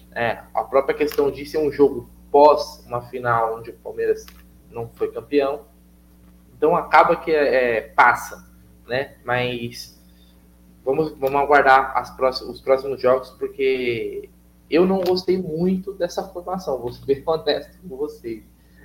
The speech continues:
É, eu, eu, eu achei um Palmeiras muito burocrático, né? Entendo que pode ser usado em algumas situações, mas,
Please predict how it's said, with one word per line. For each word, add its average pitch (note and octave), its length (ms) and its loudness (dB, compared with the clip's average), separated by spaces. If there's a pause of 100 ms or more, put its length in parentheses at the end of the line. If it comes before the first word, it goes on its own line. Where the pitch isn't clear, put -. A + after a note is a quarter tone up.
É, A#2+ 300 -2
eu, A2+ 220 6
eu, G#2 640 0
eu G#2+ 120 0
achei A2+ 240 -6
um A#2+ 80 -10
Palmeiras B2+ 380 -6
muito B2 260 -14
burocrático, B2 1160 -4 (440)
né? B2+ 360 -2 (360)
Entendo D#3+ 380 0
que D#3 220 -8
pode E3 520 2
ser D#3+ 120 -4
usado B2 500 2
em A#2+ 40 -4
algumas A#2+ 280 -4
situações, C3+ 560 -8
mas, D3+ 480 -12